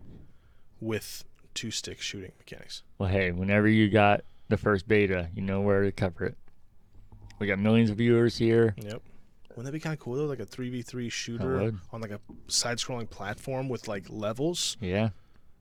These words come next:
Speaker 2: I like Worms.
Speaker 1: Like Worms. And then you, and apparently those are way easier to make than three D games.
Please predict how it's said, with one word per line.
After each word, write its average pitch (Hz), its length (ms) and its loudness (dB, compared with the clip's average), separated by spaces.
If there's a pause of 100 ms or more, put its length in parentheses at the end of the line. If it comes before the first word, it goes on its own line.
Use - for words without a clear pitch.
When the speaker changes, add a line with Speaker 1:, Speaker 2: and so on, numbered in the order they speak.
(100)
Speaker 2:
I 98 60 -2
like 101 180 0
Worms. 104 520 -2 (220)
Speaker 1:
Like 127 200 -6
Worms. - 340 -4 (160)
And 127 160 -6
then 120 80 -6
you, 117 60 -8 (2000)
and 135 80 4
apparently 151 260 4
those 117 160 0
are 104 40 -2
way 107 320 2
easier 101 200 -2
to 101 60 -4
make 98 120 -6
than - 100 -16
three - 160 -10
D 95 60 -14
games. - 320 -16